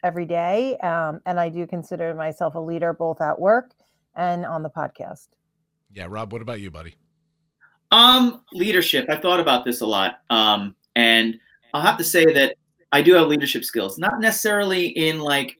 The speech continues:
Speaker 3: a general going into war and leading an army, but more as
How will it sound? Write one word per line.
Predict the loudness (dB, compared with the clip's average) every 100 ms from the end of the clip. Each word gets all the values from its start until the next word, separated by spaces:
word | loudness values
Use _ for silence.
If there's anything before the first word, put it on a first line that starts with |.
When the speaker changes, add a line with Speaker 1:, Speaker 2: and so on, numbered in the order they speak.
| -6
Speaker 3:
a | -6
general | 0 0 0 0 0
going | 0 -2 -2 -4
into | -8 -8 -4 -2 0 -2 -4 _ -10
war | -4 -2 0 0 0 -2 -6 _ -6
and | -2 0 -2 -6 -2
leading | 0 0 -2
an | -4
army, | 0 0 0 0 -2 -8 -16 _ _
but | -4 -4 -4
more | -2 0 0
as | 0 -2 -2